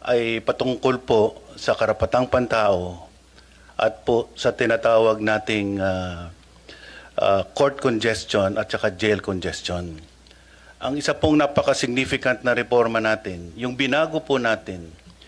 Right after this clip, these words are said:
yung antas po ng ebidensya bago po maisakdal sa kasong kriminal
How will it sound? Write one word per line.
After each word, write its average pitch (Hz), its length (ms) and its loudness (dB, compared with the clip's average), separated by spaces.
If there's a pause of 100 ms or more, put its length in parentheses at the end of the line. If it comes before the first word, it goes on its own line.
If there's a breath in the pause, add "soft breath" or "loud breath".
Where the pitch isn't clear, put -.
(160 loud breath)
yung 135 160 2
antas 135 400 2
po 143 160 2
ng 139 160 2
ebidensya 113 720 -2 (800 loud breath)
bago 123 320 2
po 113 400 0 (720 loud breath)
maisakdal 123 800 0
sa - 160 -2 (340)
kasong 127 400 -2
kriminal 101 640 -2